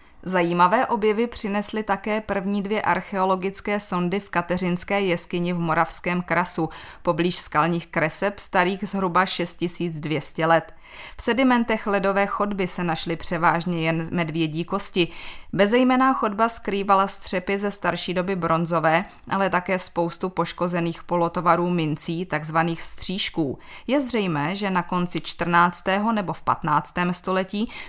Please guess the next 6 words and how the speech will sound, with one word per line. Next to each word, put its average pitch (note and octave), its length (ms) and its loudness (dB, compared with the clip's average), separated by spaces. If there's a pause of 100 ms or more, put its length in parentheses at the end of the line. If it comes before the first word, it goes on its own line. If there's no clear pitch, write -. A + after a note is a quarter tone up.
byla G#3 180 4
v - 80 -6
Kateřinské G#3+ 720 0
jeskyni F#3+ 540 0
penězokazecká G#3 1120 0
dílna. F3 500 0